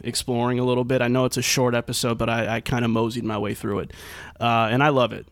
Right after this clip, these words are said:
I think it started off really awesome. Much like Pablo said, um, last week, it is very much a Telltale Games experience, uh, for better or for worse. Um, it is a little bit of the,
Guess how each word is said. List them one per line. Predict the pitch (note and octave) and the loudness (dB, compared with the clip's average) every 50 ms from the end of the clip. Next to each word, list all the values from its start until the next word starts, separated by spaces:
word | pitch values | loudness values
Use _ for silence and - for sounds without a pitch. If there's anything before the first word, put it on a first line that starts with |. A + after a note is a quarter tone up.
| - - - | -20 -6 -2
I | A#2 A#2+ | -2 -2
think | - C#3+ C3+ A#2+ C3 | 0 0 0 0 0
it | B2+ - | 0 0
started | - - C#3+ B2+ A#2+ A#2+ A#2+ | 0 2 2 2 2 2 2
off | A#2 A2+ - | 2 0 0
really | A#2 A2+ A#2+ B2 A#2+ A#2+ A#2+ | -2 0 2 2 2 2 2
awesome. | G#2+ A2+ A2+ A2+ A2+ - - B2 A2+ A2+ A#2 - - - - - - - - | 2 2 2 2 2 2 0 2 2 0 -2 -4 -8 -16 -18 -18 -14 -4 2
Much | C#3 D3 D#3 - | 2 2 2 2
like | - D3+ B2+ | 0 0 2
Pablo | - D#3 C#3+ C#3 C3 C#3 C3 | 4 4 4 4 4 2 0
said, | - - - C#3+ C3+ C3+ C3 B2+ B2+ - | 0 2 2 2 4 4 2 2 0 0
um, | - B2 B2 A#2 A#2 A2+ A2+ A2 A2 - - - - - - - - | 0 2 2 4 2 2 0 -2 -6 -8 -12 -20 -20 -20 -20 -12 -6
last | A#2 B2 B2+ C3+ C#3 C#3+ C#3 - - B2+ | -2 2 4 4 4 4 2 0 -4 -2
week, | B2 A#2 A2+ A2+ - - - - - - - - - | -2 -2 -2 -2 -6 -8 -16 -18 -20 -20 -20 -20 -6
it | - C3+ C#3+ C#3 - _ | 0 0 0 0 0 _
is | - D3+ D#3+ F3 F3+ E3+ D3 C#3+ | 2 4 6 6 6 4 4 2
very | E3 E3 E3 D#3 D3+ | 4 4 4 4 4
much | D3+ D#3 C#3+ - | 4 2 2 0
a | C#3+ | -2
Telltale | - E3 D#3 D3 C#3+ - E3 D#3 D3 D3 | 2 2 2 2 2 2 2 2 2 2
Games | C3 C3 C3+ C3+ C#3+ D3 D3+ D#3 D#3+ D#3+ - - | 2 2 2 4 4 4 4 2 2 0 -2 -2
experience, | C#3+ C#3 - - - C3+ B2+ B2+ C3+ E3 G#3 A#3 - - - - - - - - _ _ - - - - - - - - - - - - | -4 -2 -2 -2 0 2 2 2 2 2 2 2 0 0 -2 -2 -4 -8 -20 -20 _ _ -20 -20 -20 -20 -20 -20 -20 -20 -20 -18 -10 -4
uh, | C3+ C3 B2 A#2 A2+ A2 | 0 0 2 2 0 0
for | - B2+ | 0 0
better | A2+ C3 D3+ E3+ F3 | 0 2 2 2 2
or | F#3+ | 0
for | - B3 | 2 2
worse. | A3+ E3 C3 C#3 D#3+ - - - - - _ - - - | 2 4 4 2 0 0 -2 -4 -4 -6 _ -20 -14 -4
Um, | - B2 A#2+ A#2+ B2 A#2+ B2 B2+ - - - - - - - - - - | 0 2 2 4 4 4 2 2 0 -4 -16 -18 -16 -16 -18 -18 -16 -4
it | - C3+ C3 | 0 2 4
is | D3 D3+ D#3 D3+ C#3+ C#3+ | 6 6 6 6 6 4
a | D3+ | 4
little | C#3 C3+ C#3 C#3+ C#3+ C#3+ | 4 4 4 4 4 4
bit | B2+ C#3 C3+ C3+ | 4 2 4 4
of | C#3 C#3 C3 B2+ | 4 2 2 2
the, | C3+ C3+ C3+ C3+ C3 C3 B2 | 2 2 4 4 4 2 0